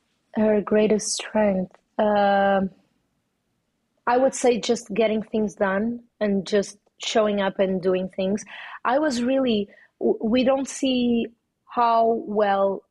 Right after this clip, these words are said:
Isabel knows Dante, but in my head, because he was, like, the biggest boss over there, I was really thinking that she could have been working for Dante, at least on, like,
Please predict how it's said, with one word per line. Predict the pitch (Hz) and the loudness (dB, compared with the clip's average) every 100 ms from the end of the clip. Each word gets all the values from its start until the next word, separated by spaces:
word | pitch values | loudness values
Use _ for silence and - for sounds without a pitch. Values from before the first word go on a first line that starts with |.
| _ | _
Isabel | - 202 202 190 190 185 | -6 -2 -2 0 0 0
knows | 185 185 170 | 0 0 0
Dante, | 180 185 190 220 254 - - 202 | -2 -2 0 0 0 -4 -8 -2
but | 214 | 2
in | 226 | 2
my | 202 196 | 2 0
head, | 208 214 185 | 2 0 0
because | 165 202 208 | -2 -2 -4
he | - 214 | -2 0
was, | 196 202 185 | 2 2 2
like, | 185 175 - _ _ _ _ - | -2 -4 -10 _ _ _ _ -10
the | 165 196 | -2 -2
biggest | 151 208 202 202 - | 2 0 2 -2 -2
boss | 190 190 196 226 | 0 0 0 -2
over | 190 202 | 0 2
there, | 196 190 214 226 220 | 2 2 0 -2 0
I | |
was | 220 214 190 | 2 2 2
really | 226 220 | 2 2
thinking | 214 208 208 - 190 185 | 0 -2 -2 -2 -6 -2
that | 180 - | -2 -2
she | - - 247 | -4 -2 -2
could | - 240 | 0 2
have | 208 165 | 2 2
been | 196 185 | 0 2
working | 180 185 - 180 | 2 2 0 -4
for | - 190 | 0 0
Dante, | 175 180 180 - 180 185 | 2 0 0 0 2 2
at | 202 - | -2 0
least | 196 190 - | 0 0 -2
on, | 185 185 | -2 0
like, | 180 175 170 | 0 0 -2